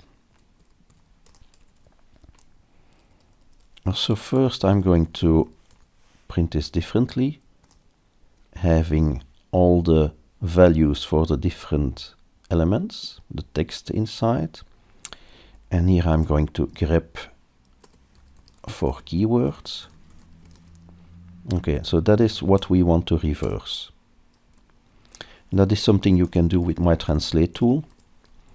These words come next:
Normally translate operates byte per byte, but if you give it option F, it operates on the full file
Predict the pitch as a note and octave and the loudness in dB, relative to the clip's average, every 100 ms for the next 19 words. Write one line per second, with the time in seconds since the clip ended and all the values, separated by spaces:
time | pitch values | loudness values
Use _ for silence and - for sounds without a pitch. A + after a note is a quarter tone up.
0 | - - - - _ A2+ A2 A2 G2+ G2 | -20 -20 -20 -20 _ 2 4 6 4 2
1 | F#2 F#2 - F#2+ F#2 F#2+ G2 F2 D#2+ - | 2 0 4 4 4 2 2 4 2 4
2 | E2+ F2+ - D#2+ F#2 D#2+ A#2 - - _ | 4 4 0 -4 2 2 0 -6 -20 _
3 | _ _ _ - F2+ F2+ F#2 F2+ E2 E2 | _ _ _ -4 -2 -2 -4 -2 0 0
4 | D#2 - F2 - D#2 - G2+ A#2+ - G2+ | -2 -2 -6 -2 -4 0 -2 -2 -4 -6
5 | - F2 E2+ D#2+ D2 - - F2 D#2+ - | -4 -2 0 0 -2 -8 -8 -6 -6 -8
6 | - G#2 A2+ A#2 - - - - - - | -2 2 2 -2 -12 -20 -20 -20 -8 -2
7 | G#2 A2 B2 | 0 0 -2